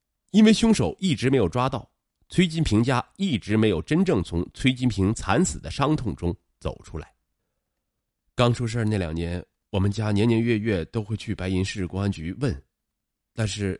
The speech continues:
一直没有消息。到后来父亲去世，我们再没有去公安局问过这个事情。八月二十七日，崔金平的弟弟崔向平说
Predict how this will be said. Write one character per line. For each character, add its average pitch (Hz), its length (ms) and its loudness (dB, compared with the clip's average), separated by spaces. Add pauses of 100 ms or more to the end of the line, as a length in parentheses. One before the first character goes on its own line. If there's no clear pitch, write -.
(140)
一 127 100 0
直 98 140 -2
没 107 100 4
有 82 120 2
消 85 200 -6
息。 80 220 -12 (1200)
到 123 140 -2
后 123 180 2
来 95 300 -2 (240)
父 - 200 -6
亲 107 140 -2
去 117 160 -4
世， 101 340 -8 (380)
我 110 100 -2
们 95 140 2
再 113 160 -4
没 92 100 0
有 85 140 0
去 - 160 -8
公 92 160 -4
安 87 100 0
局 80 180 -10
问 90 200 -4
过 82 100 -8
这 78 140 -12
个 73 80 -10
事 - 160 -18
情。 - 180 -20 (1160)
八 160 180 6
月 156 60 6
二 139 100 6
十 117 140 0
七 - 180 0
日， 113 240 0 (260)
崔 175 200 2
金 175 160 0
平 - 220 0
的 113 100 2
弟 113 240 -4
弟 80 240 -10 (100)
崔 120 240 2
向 92 220 -4
平 67 220 -14
说 - 200 -16